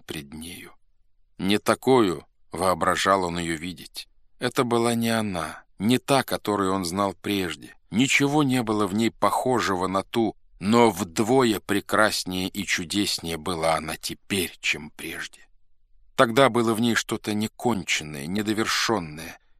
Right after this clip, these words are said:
Теперь это было произведение, которому художник дал последний удар кисти. Та была прелестная, ветреная девушка. Это была красавица,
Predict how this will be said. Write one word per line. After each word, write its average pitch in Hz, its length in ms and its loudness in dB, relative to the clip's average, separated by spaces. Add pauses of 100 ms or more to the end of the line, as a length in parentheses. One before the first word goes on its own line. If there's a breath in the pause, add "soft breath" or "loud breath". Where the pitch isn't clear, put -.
Теперь 101 300 2
это 95 160 2
было 98 240 0
произведение, 92 880 -2
которому 90 460 -4
художник 90 640 -4
дал 90 240 -2
последний 87 800 -6
удар 82 420 -8
кисти. - 540 -8 (760)
Та 127 140 8
была 123 240 6
прелестная, 107 720 0
ветреная 110 520 -2
девушка. 110 640 -4 (300)
Это 95 220 -2
была 90 220 -2
красавица, - 1160 -8